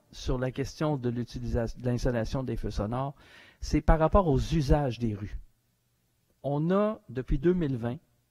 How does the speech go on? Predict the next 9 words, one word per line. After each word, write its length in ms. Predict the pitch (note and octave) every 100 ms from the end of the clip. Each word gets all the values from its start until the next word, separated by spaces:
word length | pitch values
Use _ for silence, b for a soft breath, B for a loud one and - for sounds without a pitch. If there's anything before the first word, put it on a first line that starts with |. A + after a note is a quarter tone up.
| _ _ _ _ _ _
une, 460 | C3+ C3+ C#3 C3+ - _ _ _ _ _ _ _ _ _ -
euh, 300 | A#2 A2 A2 G2+ -
piétonisation 880 | A3 - F3 C#3+ C3 A2 - C3+ C3+
des 180 | B2
rues 240 | A#2 B2+ C#3
l'été. 400 | A2+ A#2+ - - _ _ _ _ _ _ b b b b b -
À 140 | D#3
des 180 | D#3+ E3
rues, 380 | D#3 F3+ G3